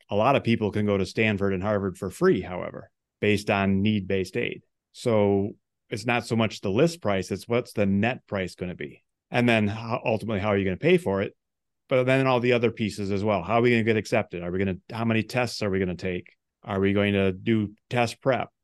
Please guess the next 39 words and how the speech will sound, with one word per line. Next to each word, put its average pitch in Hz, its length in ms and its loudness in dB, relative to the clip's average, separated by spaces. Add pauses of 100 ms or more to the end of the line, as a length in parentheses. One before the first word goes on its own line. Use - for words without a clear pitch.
What 110 180 0
about 110 220 0
the 113 100 0
extracurriculars 107 840 0
and 95 80 -4
the 110 40 -4
cur-, - 140 -4
in 113 80 0
the 107 60 -2
high 131 160 0
school? 87 480 -8 (300)
All 113 140 0
the 117 100 2
things 123 260 0
the 120 80 2
student 143 480 2
is 107 100 -8
gonna 104 160 2
need 101 180 0
to 92 60 -8
do 98 240 0
around 98 320 0
applications 110 800 -2
and 98 100 -2
essays, 95 640 -2
all 98 140 -2
the 120 80 -2
things 147 220 0
the 156 80 -4
parents 202 340 0
are 110 60 0
gonna 98 200 2
do 98 240 2
around 95 380 0
financial 131 500 0
aid 110 300 0
and 95 140 -6
need-based 110 500 -2
aid 101 300 -2